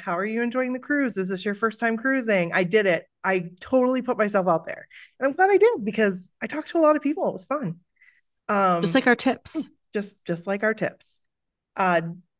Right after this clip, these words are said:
Speaker 1: did not meet anybody in the casino, but Brooke did. <laughs>
Speaker 2: I did. I made friends in the
Speaker 1: Yes,
Speaker 2: casino
Speaker 1: and
Speaker 2: when I lost all kinds of money.
Speaker 1: you made friends with Bowser,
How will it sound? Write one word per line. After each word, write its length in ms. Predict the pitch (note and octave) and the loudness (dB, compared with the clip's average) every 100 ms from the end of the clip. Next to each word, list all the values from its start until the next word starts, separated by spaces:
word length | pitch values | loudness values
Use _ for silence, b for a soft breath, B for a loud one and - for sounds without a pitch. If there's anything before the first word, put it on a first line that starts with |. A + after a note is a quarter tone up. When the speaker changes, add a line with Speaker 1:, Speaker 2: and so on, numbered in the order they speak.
| _ _ _ F#3 F3+ | _ _ _ -20 -4
Speaker 1:
did 240 | A#3+ A#3+ | -2 0
not 520 | B3 B3 A#3+ A3+ - | 2 2 4 2 -2
meet 280 | G#3 A3+ A3+ | -6 -2 2
anybody 360 | A3+ A3+ A3 A3+ | 2 4 4 4
in 60 | |
the 80 | A#3+ | 0
casino, 320 | - - G#3+ G3+ | -2 0 0 2
but 160 | G3 | 2
Brooke 240 | C#4 F#4 D4 | 2 2 4
did. 360 | E3+ F3 B3 - | 6 4 2 -2
<laughs> 1400 | B3+ - - _ _ _ _ _ _ _ _ _ _ _ | -4 -4 -12 _ _ _ _ _ _ _ _ _ _ _
Speaker 2:
I 120 | G#3 C#4 | 4 8
did. 160 | F4+ | 8
I 120 | B3 | 8
made 180 | A#3+ C4 | 8 6
friends 640 | - G#3+ E3+ B3+ - - _ - E3 | 4 4 4 0 -4 -14 _ -6 0
in 80 | |
the 60 | E3+ | 2
Speaker 1:
Yes, 140 | G4+ | 6
Speaker 2:
casino 400 | E4 E4+ F3+ D3 - _ D4 | 6 6 2 0 -6 _ 0
Speaker 1:
and 220 | D4+ D#4 | 2 4
Speaker 2:
when 160 | G3+ G3 | 2 4
I 180 | G3+ | 6
lost 260 | A3 A#3 A#3 | 8 6 6
all 80 | C4 | 4
kinds 220 | C4 C4 | 4 6
of 60 | C4+ | 4
money. 300 | B3+ D3+ _ _ - | 2 -2 _ _ -6
Speaker 1:
you 640 | A3+ C#4+ D#4+ E4+ F4+ - | 0 4 4 2 -2 -8
made 240 | A#3+ D4 C#4 | -2 -2 2
friends 240 | D4 C#4+ | 2 2
with 160 | C#4 F#3+ | -2 -2
Bowser, 720 | A#3+ D#4+ C#4+ C#3+ C#3+ A#3+ | 0 0 0 2 2 0